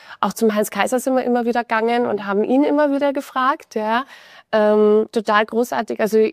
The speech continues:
ich bin total schnell ankommen einfach und hab dann in den nächsten fünf Jahren,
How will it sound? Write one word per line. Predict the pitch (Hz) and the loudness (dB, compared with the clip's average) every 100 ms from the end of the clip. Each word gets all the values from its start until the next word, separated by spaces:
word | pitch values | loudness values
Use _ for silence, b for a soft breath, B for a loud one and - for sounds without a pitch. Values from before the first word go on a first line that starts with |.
| - | -2
ich | 226 - _ _ | -6 -6 _ _
bin | 262 240 | 0 2
total | 240 220 202 214 | 0 -2 -2 -2
schnell | - - 220 214 220 - | -4 -4 -4 -2 -2 -2
ankommen | 202 220 - 208 196 196 | -4 -6 -6 -6 -6 -8
einfach | 190 180 - 214 277 _ B B B B | -10 -12 -10 -10 -10 _ B B B B
und | - 214 | -4 -2
hab | 196 - | -2 -4
dann | 226 214 214 226 247 _ _ | -6 -2 0 0 -2 _ _
in | 214 | 2
den | 214 208 | 6 6
nächsten | 196 - 240 226 | 4 0 -4 -2
fünf | 240 240 - | -2 -2 -2
Jahren, | 208 208 254 | -6 -2 -2